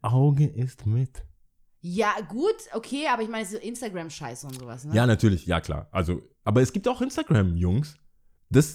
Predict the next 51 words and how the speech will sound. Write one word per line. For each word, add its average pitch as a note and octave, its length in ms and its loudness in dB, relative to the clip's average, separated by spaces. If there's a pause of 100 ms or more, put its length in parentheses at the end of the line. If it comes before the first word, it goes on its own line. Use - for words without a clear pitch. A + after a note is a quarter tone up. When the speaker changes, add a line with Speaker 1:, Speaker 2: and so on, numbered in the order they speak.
Speaker 1:
die F3 180 2
machen, G#2 280 6 (280)
als A#2 180 0
ob E3+ 140 0
das, D#3+ 200 2 (160)
weißt E3 220 4
du, C#3 140 2 (220)
klar B2+ 480 0 (320)
geht A2 300 -2
es - 280 -4
hauptsächlich G2+ 480 0
um F2+ 100 0
Mädels F#2+ 440 0
und F#2+ 180 -4
auch F2+ 200 -2
mit F#2 180 -2
diesem, E2+ 300 -2 (100)
äh, F2 100 -4
irgendwie E2+ 320 -2
bauchfrei D#2+ 540 -2
und D2+ 120 -6
so C#2 120 -8
weiter. B1+ 320 -6
Speaker 2:
Mhm. D#3+ 240 -10
Speaker 1:
Aber G2 120 0
das G2+ 140 -2
ist - 60 -10 (120)
genau A#2+ 300 4
das B2 160 0
Gleiche B2+ 240 2
und F2+ 80 4
ich E2+ 100 -2
will, G#2 100 4
dass F#2+ 140 2
das F#2 120 -4
alle F2+ 200 0
wissen. F2+ 360 -2 (200)
Mein F2+ 220 6
Standard A2+ 460 2
für - 120 -2
Jungs G#2 280 4
und F2 80 4
Mädels G2 220 4
ist - 100 -10
genau E2+ 440 0
gleich. F2 380 -4
Ich F#2 100 -4
hab F2+ 80 2
Speaker 2:
Mhm. F#2 60 0
Speaker 1:
überhaupt F#2 500 -2
keine, F#2+ 440 2